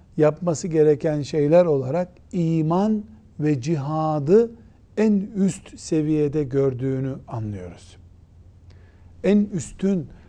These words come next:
amel sorulduğunda iman, ondan sonra cihat diyor.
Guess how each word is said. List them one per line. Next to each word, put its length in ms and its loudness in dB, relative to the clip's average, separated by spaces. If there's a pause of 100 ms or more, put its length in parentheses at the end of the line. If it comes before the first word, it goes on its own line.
(180)
amel 420 2
sorulduğunda 1000 2
iman, 480 4 (1500)
ondan 360 2
sonra 380 0
cihat 560 0
diyor. 360 -14